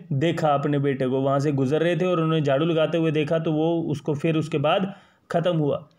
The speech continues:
He confronted the teachers and then Walking away from the school, holding Om Prakash's, uh, hand,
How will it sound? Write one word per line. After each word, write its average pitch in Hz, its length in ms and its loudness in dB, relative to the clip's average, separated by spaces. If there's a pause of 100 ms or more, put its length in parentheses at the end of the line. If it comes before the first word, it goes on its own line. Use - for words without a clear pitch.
(320)
He 170 140 0
confronted 185 640 2
the 214 160 2
teachers 185 500 0 (160)
and 160 320 0
then 190 240 0 (400)
Walking 165 420 0
away 196 260 2
from 185 280 0
the 175 180 0
school, 180 260 0
holding 160 580 0
Om 170 160 2
Prakash's, 160 540 0 (220)
uh, 147 220 2 (120)
hand, 151 300 0